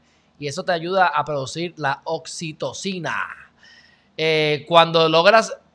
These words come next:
este, ¿verdad? Cuando, cuando dices que vas a hacer algo y lo haces, yo les estoy diciendo a ustedes, voy a hacer los, los, los en vivo a las cinco de la tarde y a las ocho de la mañana. Pues usted sabe lo bien que yo me siento en que estoy cumpliendo con mi palabra.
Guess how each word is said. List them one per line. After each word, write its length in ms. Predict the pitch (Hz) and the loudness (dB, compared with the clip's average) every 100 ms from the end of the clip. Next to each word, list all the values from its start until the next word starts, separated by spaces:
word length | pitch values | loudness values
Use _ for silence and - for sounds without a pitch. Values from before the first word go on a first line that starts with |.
| 170 | -10
este, 260 | 160 151 156 | -8 -8 -6
¿verdad? 260 | 143 156 196 | -2 0 2
Cuando, 500 | 202 180 160 156 151 | 2 2 0 0 -2
cuando 300 | 156 147 147 | -4 -2 -2
dices 240 | 160 208 | -2 -4
que 80 | 220 | 0
vas 140 | 214 202 | 4 4
a 40 | |
hacer 180 | 196 208 | 4 0
algo 140 | 202 | 0
y 40 | 180 | 4
lo 120 | 156 | 6
haces, 280 | 175 123 104 _ _ _ | 6 2 -16 _ _ _
yo 100 | 135 | -2
les 80 | 160 | 0
estoy 180 | 175 180 | 0 -4
diciendo 160 | 170 175 | -8 -8
a 40 | |
ustedes, 280 | 190 180 151 | 2 2 4
voy 100 | 151 | 2
a 40 | |
hacer 140 | 156 180 | 2 0
los, 180 | 180 170 | 0 -2
los, 220 | 156 143 | -4 -4
los 200 | 147 139 | -4 -4
en 140 | 131 | -2
vivo 400 | 156 190 196 196 _ - | 0 2 0 -2 _ -14
a 100 | 120 | -8
las 180 | 123 - | -6 -8
cinco 420 | - - 156 156 151 | -14 -12 -10 -4 0
de 100 | 139 | 0
la 100 | 131 | 2
tarde 440 | 180 180 226 214 _ _ | 4 4 0 -10 _ _
y 60 | 131 | -8
a 60 | 123 | -4
las 120 | 120 | -4
ocho 200 | 139 160 | -4 -2
de 60 | |
la 80 | 156 | -2
mañana. 520 | 143 135 143 139 98 _ _ _ _ _ _ | -2 -4 -6 -8 -10 _ _ _ _ _ _
Pues 280 | 139 135 - - | -8 -8 -10 -20
usted 220 | 156 180 | -6 -2
sabe 180 | 202 226 | 4 6
lo 100 | 196 | 6
bien 180 | 202 202 | 2 0
que 60 | |
yo 80 | 214 | -2
me 100 | 208 | -2
siento 520 | 202 220 196 151 175 _ _ _ _ _ - | -4 -6 -6 -10 -12 _ _ _ _ _ -14
en 160 | 147 | -14
que 80 | 143 | -10
estoy 200 | 139 165 | -12 -10
cumpliendo 480 | 170 190 185 190 190 | -10 -10 -6 -6 -6
con 100 | 185 | -6
mi 80 | 185 | -2
palabra. 540 | 190 190 151 131 143 | 4 4 4 0 -8